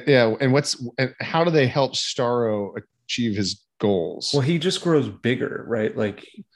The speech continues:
Speaker 2: through the
Speaker 1: It's
Speaker 2: collective consciousness of the people, his
Speaker 1: so,
Speaker 2: little
Speaker 1: so
Speaker 2: things take over, he grows bigger. Which
Speaker 1: So,
Speaker 2: begs the
Speaker 1: okay.
Speaker 2: question: Why do you keep feeding him?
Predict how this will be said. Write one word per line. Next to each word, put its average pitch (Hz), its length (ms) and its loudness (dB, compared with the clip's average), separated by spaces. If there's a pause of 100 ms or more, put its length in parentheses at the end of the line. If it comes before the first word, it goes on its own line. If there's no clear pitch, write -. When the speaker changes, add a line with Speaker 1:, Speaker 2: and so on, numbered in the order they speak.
Speaker 2:
through 139 260 2
the 139 100 6
Speaker 1:
It's 131 180 2
Speaker 2:
collective 123 460 0
consciousness 113 800 -4
of 98 120 -14
the 104 100 -12
people, 107 460 -4
his 107 240 -2
Speaker 1:
so, - 80 4
Speaker 2:
little 110 180 6
Speaker 1:
so 104 160 2
Speaker 2:
things 107 400 -2
take 107 240 -2
over, 110 260 0
he 104 140 -4
grows 101 680 -6
bigger. - 440 -4 (500)
Which 131 140 0
Speaker 1:
So, 120 160 4 (760)
Speaker 2:
begs 139 260 4
the 117 80 4
Speaker 1:
okay. 98 60 4
Speaker 2:
question: 131 320 4
Why 113 140 4
do 120 80 0
you 110 100 0
keep - 240 -8
feeding 113 380 -2
him? - 260 -12